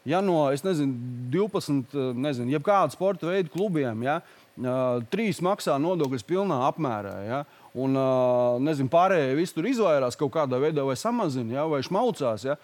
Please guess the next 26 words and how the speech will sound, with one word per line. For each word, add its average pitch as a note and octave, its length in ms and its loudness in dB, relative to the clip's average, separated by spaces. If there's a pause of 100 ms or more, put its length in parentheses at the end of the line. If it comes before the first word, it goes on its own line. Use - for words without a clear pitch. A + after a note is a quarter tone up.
(160)
nu, A#2+ 140 -8
tad C#3+ 120 -2
es C3+ 140 -2
atvainojos, E3 320 0
tā C3+ 140 0
ir C3+ 80 0
negodīga A#2 400 -4
konkurence C#3+ 580 -2
automātiski, B2 540 -4
jo A#2 80 -8
tu A#3+ 80 2
vari C#3 100 -4
parakstīt A#2 400 -4
dārgāk A2 320 -2
spēlētājs, D3+ 640 0
tu F3 140 -2
vari, B2+ 180 0
nezinu, A#2+ 480 -4
atlicināt D3 640 -4
to D3 140 -4
nodokļu D3 380 -2
naudu D3+ 260 -4
kaut C#3 160 -4
kam C3 160 -4
citam, A2+ 400 -8
ja. A2 80 -10